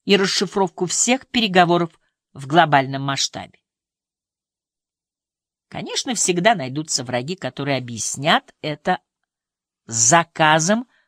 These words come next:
монополий конкурентов или частью иностранного заговора, но этот аргумент стар как мир. И вдруг я увидел перед собой толстопузого,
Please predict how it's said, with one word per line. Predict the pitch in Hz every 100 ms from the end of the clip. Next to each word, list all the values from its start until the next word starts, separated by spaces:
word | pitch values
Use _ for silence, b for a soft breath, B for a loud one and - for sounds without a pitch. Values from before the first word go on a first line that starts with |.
| _
монополий | - 175 165 147 160 175
конкурентов | 180 214 208 277 320 220 - - _ _ _ _ B B B
или | 208 202
частью | 165 - 190 185 - 226 -
иностранного | 220 220 - 233 233 240 254
заговора, | 247 302 294 143 110 107 104 b b b
но | 160 170 - -
этот | 269 294 247 -
аргумент | 190 170 175 190 214 196
стар | - - - 160 -
как | - - -
мир. | 101 - - _ _ _ _ _ _ _ _ _ _ _ _ _ _ _ _ _ _ B B B
И | 233
вдруг | 240 427 -
я | 269
увидел | 247 277 254
перед | - 208 -
собой | 220 220 320
толстопузого, | - 185 - - 165 233 247 220 208